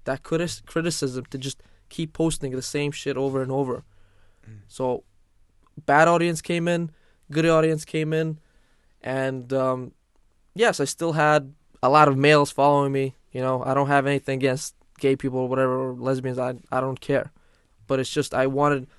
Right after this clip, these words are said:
Speaker 1: I didn't want to be known as the guy with, with the shirt off, just trying to act cool and
Speaker 2: Yeah.
Speaker 1: whatever,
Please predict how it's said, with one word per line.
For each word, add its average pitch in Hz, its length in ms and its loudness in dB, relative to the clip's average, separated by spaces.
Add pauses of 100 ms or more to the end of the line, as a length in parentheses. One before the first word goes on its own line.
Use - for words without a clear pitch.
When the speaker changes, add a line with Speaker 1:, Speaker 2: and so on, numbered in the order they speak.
(220)
Speaker 1:
I 151 80 4
didn't 185 160 4
want 180 200 2
to 156 60 -10
be 151 140 0
known 147 380 4
as 131 360 -4 (680)
the 139 80 -6
guy 139 240 4
with, - 260 -8 (100)
with 139 200 -6
the - 80 -12
shirt 139 320 0
off, 123 380 -4 (800)
just 131 300 -8
trying 131 180 0
to 123 60 -4
act 117 240 -8
cool 135 280 -4
and 117 180 -10 (140)
Speaker 2:
Yeah. 104 160 -12
Speaker 1:
whatever, 123 420 -6